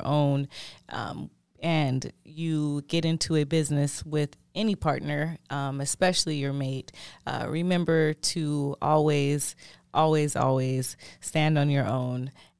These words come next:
but to <laughs> always remember, um, to, to be open and to communicate and to keep your individuality, but to also build. Um,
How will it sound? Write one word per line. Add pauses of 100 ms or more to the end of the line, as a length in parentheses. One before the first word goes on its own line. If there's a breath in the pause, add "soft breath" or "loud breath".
(120)
but
to
<laughs>
always
remember,
um,
to,
to
be
open
and
to
communicate
and (320)
to
keep
your
individuality, (400 loud breath)
but (340 soft breath)
to
also
build. (400 soft breath)
Um,